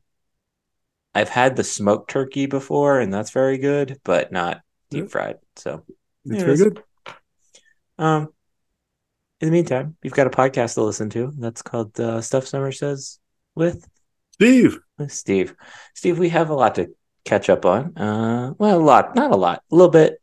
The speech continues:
Speaker 1: me-, a medium amount, a perfect amount to get you prepared for Thanksgiving. That's, that's what it is. It's a nice
Speaker 2: It's a perfect
Speaker 1: appetizer.
Speaker 2: portion-sized podcast.
Speaker 1: Yes. Yes.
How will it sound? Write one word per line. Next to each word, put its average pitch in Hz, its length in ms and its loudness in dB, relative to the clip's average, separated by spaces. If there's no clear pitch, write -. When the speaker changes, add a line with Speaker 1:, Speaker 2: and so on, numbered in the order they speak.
Speaker 1:
me-, - 220 -8
a 165 60 -2
medium 165 420 8
amount, 90 360 0
a 123 80 0
perfect 196 440 4
amount 113 340 4
to 110 60 -6
get 107 200 -2
you 101 100 -6
prepared 92 460 0
for 85 100 -14
Thanksgiving. - 560 -10
That's, - 300 -12
that's - 260 -6
what - 200 -6
it 92 140 -14
is. - 220 -14
It's 95 80 -8
a 92 40 -10
nice 110 200 0
Speaker 2:
It's 110 100 -2
a 95 80 4
perfect 170 280 6
Speaker 1:
appetizer. - 160 -6
Speaker 2:
portion-sized 135 800 2
podcast. 113 300 -2
Speaker 1:
Yes. 92 340 -10
Yes. - 360 -8